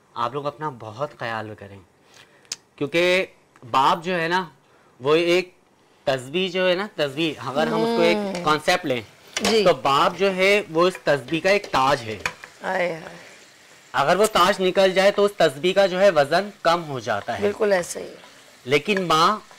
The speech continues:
Speaker 1: माँ उस तस्बीह की वो डोर है, जिस दिन वो डोर टूट जाए सारे मोती जो है वो बिखर जाते हैं। तो अपने माँ बाप के लिए बहुत ज़्यादा यही है कि क्यों हम अपने माँ बाप को,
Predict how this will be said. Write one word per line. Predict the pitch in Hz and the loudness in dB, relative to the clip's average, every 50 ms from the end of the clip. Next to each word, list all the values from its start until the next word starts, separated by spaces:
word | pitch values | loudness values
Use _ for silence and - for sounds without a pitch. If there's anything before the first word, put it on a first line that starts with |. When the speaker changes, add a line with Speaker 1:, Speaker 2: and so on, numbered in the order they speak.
| - 123 | -18 -16
Speaker 1:
माँ | 123 127 135 147 160 175 196 190 - | -8 -2 0 2 4 4 2 2 0
उस | 202 185 180 - | -2 -2 -2 0
तस्बीह | - 180 165 143 139 151 180 180 | 2 2 2 2 0 -4 -4 -4
की | - 196 196 | -4 -4 -6
वो | 160 127 123 147 165 185 | -6 -2 2 4 4 4
डोर | 180 165 160 156 143 | 4 4 4 4 4
है, | 143 135 120 107 110 - - - - | 2 0 -2 -4 -6 -12 -20 -8 -4
जिस | 143 156 156 | -2 -2 -2
दिन | 143 185 190 180 | -2 -2 -2 0
वो | 180 180 | 0 0
डोर | 147 160 156 160 160 | 0 0 0 0 0
टूट | 160 165 147 143 135 | -2 -2 -4 -4 -2
जाए | 127 139 147 170 190 - - - - - - - - | 0 0 0 0 -2 -6 -18 -20 -20 -20 -20 -8 -2
सारे | 143 139 143 147 160 | 0 0 0 0 -2
मोती | 156 147 143 131 - 147 160 | -2 -4 -6 -6 -6 -6 -6
जो | 156 156 160 | -4 0 0
है | 151 147 143 | 0 0 0
वो | 131 147 165 190 220 - - - - - - - - | 0 2 0 0 0 -4 -16 -20 -20 -20 -20 -8 -4
बिखर | 139 127 - 127 139 131 | -4 -4 -2 -2 -2 -2
जाते | 110 120 110 101 - - | -2 -4 -6 -6 -8 -12
हैं। | 101 95 98 98 - - - - - - - - - _ - | -18 -20 -20 -20 -20 -20 -20 -20 -20 -20 -20 -20 -8 _ 0
तो | 147 | 0
अपने | 139 - 165 165 170 | 0 0 -2 -4 -2
माँ | 156 147 135 131 | -2 -2 -2 0
बाप | 127 143 156 175 - - - | 0 2 2 2 0 -2 -4
के | 180 175 | -4 -2
लिए | 170 175 175 180 175 180 | -2 -2 -2 -2 -2 -2
बहुत | 156 143 147 139 135 156 170 151 | -4 -4 -4 -2 -2 -2 -2 0
ज़्यादा | 165 160 156 151 170 | 0 0 0 0 -2
यही | 160 156 160 165 170 | -4 -4 -4 -4 -4
है | 165 160 165 175 180 180 - - - - - - - - _ - | -2 0 0 0 0 -2 -6 -14 -20 -20 -20 -20 -20 -14 _ -4
कि | 175 185 | -2 -2
क्यों | 175 - - - 196 208 226 240 233 196 | -4 -6 -8 -4 0 2 2 2 2 2
हम | 208 214 208 | 2 2 2
अपने | 208 208 208 214 | 2 0 -2 -2
माँ | 202 185 151 143 143 | 2 2 2 2 4
बाप | 156 156 156 - | 4 2 2 0
को, | - 156 156 147 143 | 0 -2 0 0 -2